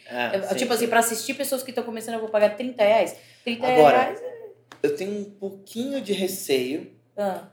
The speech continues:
Speaker 1: É, não acho que vai ser um grande problema, tal, tal, tal, mas está se formando um grande público que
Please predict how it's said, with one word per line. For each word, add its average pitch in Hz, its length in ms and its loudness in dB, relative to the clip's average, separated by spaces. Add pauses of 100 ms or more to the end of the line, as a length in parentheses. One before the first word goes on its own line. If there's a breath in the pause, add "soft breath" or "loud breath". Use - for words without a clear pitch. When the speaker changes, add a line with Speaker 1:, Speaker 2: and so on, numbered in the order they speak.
(480)
Speaker 1:
É, 123 800 0 (1200)
não 208 140 -4
acho 175 140 -2
que - 40 -8
vai 151 100 4
ser 160 100 -4
um 143 180 -8
grande 139 300 -2
problema, 131 440 0
tal, 127 120 -10
tal, 117 100 -8
tal, 156 420 -4
mas 160 600 -6 (440)
está - 380 0
se 202 160 -8
formando 135 880 -2
um 131 160 -16
grande 202 480 2
público 123 640 -12 (680)
que - 220 -20